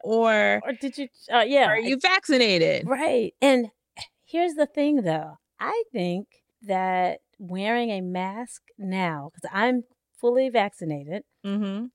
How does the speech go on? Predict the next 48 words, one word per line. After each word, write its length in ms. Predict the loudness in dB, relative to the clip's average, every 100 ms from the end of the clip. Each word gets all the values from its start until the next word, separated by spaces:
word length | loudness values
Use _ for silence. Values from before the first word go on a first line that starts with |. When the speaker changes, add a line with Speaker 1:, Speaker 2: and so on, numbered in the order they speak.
| _ -8
Speaker 2:
and 720 | -2 -2 -2 -4 -8 -10 -12
if 160 | -6 -6
somebody 480 | -2 -2 0 -2 -2
else 460 | -2 -2 -4 -10 -16 _ -6
is 220 | -6 -4
not 400 | -4 -2 -2 -4 -2
vaccinated, 840 | -4 -4 -8 -6 -6 -8 -10 -12 _ _ -20
I 60 | -20
think 300 | -10 -10 -4
they're 240 | -2 0
at 180 | 0 -2
greater 380 | -6 -4 -2 -4
risk 320 | -2 -2 -2 -8 -4
than 280 | -4 -2 -2
me. 340 | -2 -2 -4 _ _
Speaker 1:
<laughs> 120 | -6 -2
Yeah. 140 | -2
Speaker 2:
Even 280 | 0 2 2
if 60 | 4
Speaker 1:
Yeah. 60 |
Speaker 2:
they 200 | 4 4
have 320 | 2 2 4
Speaker 1:
Yeah. 80 | 4
Speaker 2:
it, 220 | 4 4 -2 _ -20 -20 _ _ -2
they 200 | 0 0
could 320 | 0 0 0
pass 280 | 0 0 -2
it 80 | -6
to 120 | -4
me, 160 | -2 -2
'cause 160 | -4 -4
I 80 | -4
hear 200 | -4 -4
people 300 | -8 -4 -2
who 100 | 0
are 80 | 0
vac-, 300 | -2 -2 -6
I, 200 | -10 -10 -8
I'm 100 | -6
telling 320 | 2 2 2
you 180 | 0 -2
all 380 | 2 2 2 2
what 160 | 0 -2
I 240 | -4 -4 -4
understand 880 | -2 -2 -4 -12 -6 -4 -4 -6 -8
to 80 |
be 180 | -10 -10
true. 340 | -10 -8 -6